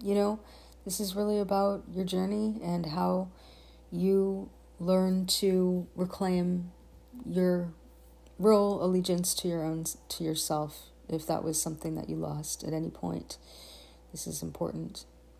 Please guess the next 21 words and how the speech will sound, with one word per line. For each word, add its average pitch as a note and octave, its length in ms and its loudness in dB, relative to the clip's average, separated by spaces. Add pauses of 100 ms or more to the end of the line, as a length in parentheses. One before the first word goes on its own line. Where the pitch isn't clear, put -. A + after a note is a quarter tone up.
(500)
This D#3+ 160 -8
is D#3+ 140 -6
an E3 60 -2
important E3 540 -2
moment, E3 460 -2 (420)
you E3 100 -4
know. D#3 220 -4 (560)
May E3+ 140 -2
not E3+ 320 0
be F#3 400 4
easy, F3+ 320 2
but, - 280 0 (680)
you - 80 -8
know, C#3+ 200 -6
it's D#3 200 -4
gonna D#3+ 220 -4
be, E3 340 -2 (640)
uh, D#3 100 -4
necessary. - 640 -4 (840)
All D#3 80 -2
right. D#3 180 -2